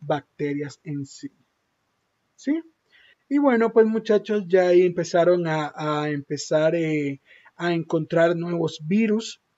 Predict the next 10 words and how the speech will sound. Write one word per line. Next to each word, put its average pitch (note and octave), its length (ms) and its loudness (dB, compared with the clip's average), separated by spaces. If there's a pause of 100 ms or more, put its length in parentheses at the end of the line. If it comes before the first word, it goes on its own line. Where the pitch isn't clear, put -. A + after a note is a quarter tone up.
(220)
<clears throat> - 1200 -4
E G#3 120 6
inclusive, A3 680 4
chicos, F#3+ 440 -2 (360)
una F#3+ 880 4 (220)
importante G#3 1120 4
correlación F#3+ 800 0
entre E3 320 -6
algunos E3 640 -6
cánceres A#3+ 800 -2